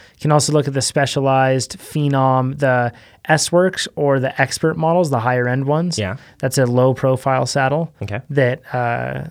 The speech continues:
Speaker 1: that's, that's, and you can also get them in varying widths. You can go to a Specialized dealer and you can sit on a thing that takes the imprint of your sit bones, and it'll tell you how wide you need on a saddle.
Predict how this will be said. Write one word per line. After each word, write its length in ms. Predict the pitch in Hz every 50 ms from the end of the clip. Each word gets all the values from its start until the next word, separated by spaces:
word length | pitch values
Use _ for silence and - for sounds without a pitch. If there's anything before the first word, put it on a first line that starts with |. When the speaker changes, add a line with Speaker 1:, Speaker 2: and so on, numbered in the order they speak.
| - -
Speaker 1:
that's, 380 | 185 160 131 - - - -
that's, 280 | - 147 131 - - -
and 220 | - 156 143 147
you 60 | 143
can 120 | 127 139 147
also 220 | 147 147 - 151
get 160 | 143 151 143
them 100 | - 151 135
in 80 | 127
varying 280 | 123 131 131 131 127 123
widths. 260 | 123 135 156 147 -
You 60 | 156
can 140 | 135 151 156
go 100 | 156 165
to 80 | 180 180
a 80 | 156
Specialized 540 | - - - 139 127 - 170 156 156 151 147
dealer 220 | 160 170 175 185 180
and 160 | 139 147 139
you 60 | 131 131
can 120 | - 131
sit 200 | 123 - 156 147
on 100 | 143 131
a 60 | 123
thing 320 | 117 - 139 135 147 147 135
that 120 | 135 127
takes 220 | - 131 127 117 -
the 120 | - - -
imprint 400 | 151 151 139 143 - 135 127 - -
of 100 | 131 120
your 120 | 120 113
sit 280 | 107 - - 139 - -
bones, 380 | 160 151 160 175 175 160 - - - - - - -
and 140 | - 151 139
it'll 140 | 127 123 113
tell 180 | - 135 131
you 120 | 127 123 117
how 160 | 113 127 120
wide 300 | 117 117 113 117 120 120
you 60 | 117
need 180 | 117 120 127 127
on 140 | 123 117 117
a 40 | 113
saddle. 360 | - 123 120 123 147 156